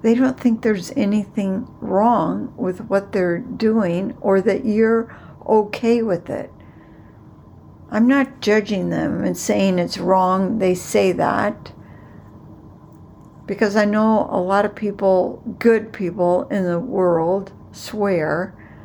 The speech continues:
So I'm not judging their character, but I just don't perhaps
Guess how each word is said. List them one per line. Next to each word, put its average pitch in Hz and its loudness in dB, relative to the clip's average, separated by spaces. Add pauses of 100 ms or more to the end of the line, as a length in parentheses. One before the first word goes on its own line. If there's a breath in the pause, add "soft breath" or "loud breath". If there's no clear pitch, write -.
(1200 loud breath)
So 220 0
I'm 214 6
not 262 0
judging 220 2
their 185 -2 (100)
character, 226 0
but 220 -2
I 208 -2
just 226 -4
don't 208 0 (800)
perhaps 202 -2